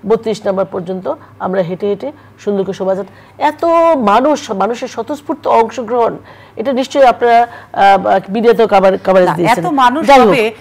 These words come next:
Speaker 2: কিন্তু সেটা তো উৎফুল্লিত হওয়ার
Speaker 1: এখন
Speaker 2: কিছু
Speaker 1: আপনি
Speaker 2: নেই।
Speaker 1: সহিংসতা
Speaker 2: কিন্তু
Speaker 1: করে বলছেন,
Speaker 2: সবচেয়ে বড়
Speaker 1: আমি আসছি,
Speaker 2: কথা,
Speaker 1: আমি
Speaker 2: আপা,
Speaker 1: আসছি।
Speaker 2: মানুষ তো হবে, কারণ আপনারা বলছেন আপনারা উন্নয়ন করেছেন, তো উন্নয়ন করলে মানুষ কেন থাকবে না?
Speaker 1: হ্যাঁ।
Speaker 2: তো সেই
Speaker 1: না, না,
Speaker 2: মানুষ
Speaker 1: সেটা
Speaker 2: থাকা
Speaker 1: ঠিক
Speaker 2: নিয়ে
Speaker 1: আছে।
Speaker 2: আপনারা কেন খুশি
Speaker 1: আপনি,
Speaker 2: হচ্ছেন?
Speaker 1: আপনি
Speaker 2: এটা তো মনে হয়
Speaker 1: যে,
Speaker 2: স্বাভাবিক
Speaker 1: যে
Speaker 2: ঘটনা।
Speaker 1: সহিংসতার কথা আপনারা
Speaker 2: জি।
Speaker 1: যে বলছেন,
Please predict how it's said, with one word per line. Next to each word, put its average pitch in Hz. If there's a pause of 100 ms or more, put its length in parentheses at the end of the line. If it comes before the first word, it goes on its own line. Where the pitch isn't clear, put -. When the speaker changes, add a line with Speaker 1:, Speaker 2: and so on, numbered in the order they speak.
(160)
Speaker 2:
কিন্তু 294
সেটা 269
তো 294
উৎফুল্লিত 285
হওয়ার 277
Speaker 1:
এখন 233
Speaker 2:
কিছু 202
Speaker 1:
আপনি 330
Speaker 2:
নেই। 403
Speaker 1:
সহিংসতা 285
Speaker 2:
কিন্তু 294
Speaker 1:
করে 285
বলছেন, 285
Speaker 2:
সবচেয়ে 285
বড় 294
Speaker 1:
আমি 269
আসছি, 302
Speaker 2:
কথা, 311
Speaker 1:
আমি 285
Speaker 2:
আপা, 254
Speaker 1:
আসছি। 196
Speaker 2:
মানুষ 269
তো 370
হবে, 285
কারণ 254
আপনারা 269
বলছেন 269
আপনারা 277
উন্নয়ন 277
করেছেন, 202 (220)
তো 277
উন্নয়ন 285
করলে 294
মানুষ 254
কেন 226
থাকবে 202
না? 170 (240)
Speaker 1:
হ্যাঁ। 196
Speaker 2:
তো 135
সেই 269
Speaker 1:
না, 254
না, -
Speaker 2:
মানুষ 294
Speaker 1:
সেটা 320
Speaker 2:
থাকা 320
Speaker 1:
ঠিক 302
Speaker 2:
নিয়ে 311
Speaker 1:
আছে। 285
Speaker 2:
আপনারা 269
কেন 269
খুশি 262
Speaker 1:
আপনি, 226
Speaker 2:
হচ্ছেন? 403
Speaker 1:
আপনি 226
Speaker 2:
এটা 254
তো 240
মনে -
হয় 247
Speaker 1:
যে, 254
Speaker 2:
স্বাভাবিক 262
Speaker 1:
যে 233
Speaker 2:
ঘটনা। 226
Speaker 1:
সহিংসতার 240
কথা 220
আপনারা 208
Speaker 2:
জি। 185
Speaker 1:
যে 202
বলছেন, 190